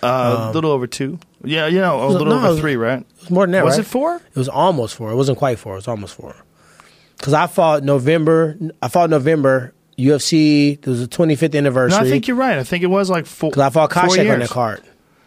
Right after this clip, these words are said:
Speaker 1: Yeah. Okay.
Speaker 2: Yeah, I fought
Speaker 1: Yeah, that's a
Speaker 2: Koscheck on
Speaker 1: long
Speaker 2: that
Speaker 1: ass
Speaker 2: card.
Speaker 1: time.
Speaker 2: So he, for him to not fight that long, I don't care how much you train. Your ass ain't in a fight. You don't have a training camp. Focus on a person.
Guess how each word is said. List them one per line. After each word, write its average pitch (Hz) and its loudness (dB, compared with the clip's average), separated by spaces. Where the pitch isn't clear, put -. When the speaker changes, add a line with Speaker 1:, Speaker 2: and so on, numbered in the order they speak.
Speaker 1:
Yeah. 151 -2
Okay. 160 -2
Speaker 2:
Yeah, 110 -4
I 104 -10
fought 135 0
Speaker 1:
Yeah, 135 2
that's 151 4
a - 0
Speaker 2:
Koscheck - 2
on 143 2
Speaker 1:
long 131 0
Speaker 2:
that 151 0
Speaker 1:
ass 147 -2
Speaker 2:
card. 170 0
Speaker 1:
time. 123 -8
Speaker 2:
So 127 2
he, 139 0
for - -2
him 151 2
to 123 2
not 120 -2
fight 131 -2
that 123 2
long, 117 0
I 123 2
don't 139 0
care 123 -2
how 127 0
much 120 -4
you 117 -8
train. 107 -8
Your 120 0
ass 127 0
ain't 123 -2
in 123 0
a 113 -2
fight. 127 0
You 123 -2
don't 117 0
have 117 -2
a - -12
training 127 -4
camp. 127 -4
Focus 131 -6
on 123 -4
a 113 -6
person. 131 -2